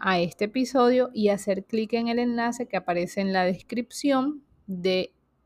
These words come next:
podcast para diligenciar el formulario de Google Forms. Entre las personas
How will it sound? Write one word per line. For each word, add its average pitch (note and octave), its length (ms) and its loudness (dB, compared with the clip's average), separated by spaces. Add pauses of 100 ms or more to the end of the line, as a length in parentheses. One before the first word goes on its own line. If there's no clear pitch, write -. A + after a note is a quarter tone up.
(460)
podcast C#4 540 4 (480)
para B3+ 200 2
diligenciar C4+ 760 -2
el G3+ 160 -8
formulario G3 680 -6
de G3 260 -4
Google E3+ 400 -4
Forms. C#4+ 400 -4 (600)
Entre A3 320 -2
las G#3 140 -2
personas A3 420 -4